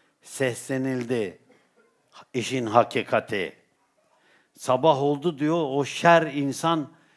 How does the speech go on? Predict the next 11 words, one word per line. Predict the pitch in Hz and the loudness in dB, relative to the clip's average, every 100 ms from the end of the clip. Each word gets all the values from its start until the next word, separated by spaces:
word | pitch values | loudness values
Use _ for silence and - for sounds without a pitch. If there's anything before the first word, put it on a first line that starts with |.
| _ | _
yanındaki | 120 143 147 147 156 - 156 | 0 2 0 -2 -6 -4 -6
şerlerle, | - 143 143 151 160 147 | 0 2 2 2 0 0
avanesiyle | 139 139 143 143 143 139 - 170 151 123 | 2 2 2 0 0 -6 -2 2 2 2
beraber | 123 123 117 175 151 - _ _ _ _ _ _ _ _ | 0 -2 4 4 4 -8 _ _ _ _ _ _ _ _
geldiler | - 131 117 131 160 160 139 | 0 0 0 0 4 4 2
diyor | 147 131 | -4 0
Davut'un | 139 127 120 131 | 0 0 -4 -6
huzuruna. | 117 104 113 104 98 80 _ _ _ _ _ 117 | -6 -4 -6 -4 -8 -12 _ _ _ _ _ 0
Davut | 131 151 151 | 2 2 -2
onu | 151 156 | -4 -4
çağırdı. | 156 151 151 143 147 117 - | 0 4 4 4 -2 -4 -10